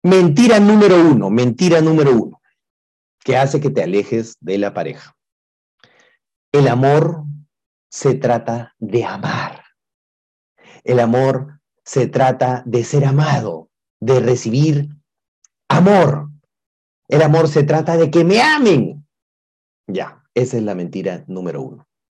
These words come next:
Agárrense de sus sillas porque todo el mundo se va de espaldas ahorita y va a decir, "¿Qué? Pero entonces, ¿de qué se trata el amor? ¿De qué carajo se trata el amor? ¿De qué rayos se trata el amor?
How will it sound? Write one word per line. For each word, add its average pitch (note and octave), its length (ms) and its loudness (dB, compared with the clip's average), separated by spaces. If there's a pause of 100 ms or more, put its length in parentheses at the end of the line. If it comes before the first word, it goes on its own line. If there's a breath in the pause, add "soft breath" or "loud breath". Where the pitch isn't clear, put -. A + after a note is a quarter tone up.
(240)
Agárrense E3+ 480 2
de D#3+ 80 2
sus A#2+ 160 -2
sillas D3+ 200 2
porque G#2 180 -2
todo C3+ 140 0
el C3+ 80 2
mundo D3 380 2
se - 220 -8
va C3+ 120 2
de C3+ 80 2
espaldas A#2+ 460 -2
ahorita F2 260 -10
y F#2 40 -6
va G#2 80 -2
a - 20 -2
decir, A2+ 220 -10
"¿Qué? B2 300 -4
Pero D#3 300 -4
entonces, F3+ 400 -2
¿de F3 120 0
qué A#3+ 140 -2
se A3+ 100 -2
trata A#3 340 0
el F#3+ 80 2
amor? G3+ 240 0
¿De E3+ 100 0
qué G3+ 100 0
carajo G#3 440 0
se D3 160 2
trata C3+ 240 0
el G#2+ 80 -4
amor? F#2 240 -10 (440 soft breath)
¿De E3+ 200 2
qué B3 140 4
rayos C4 420 4
se F#3+ 120 2
trata G#3+ 320 0
el G#3+ 60 2
amor? A#3 460 2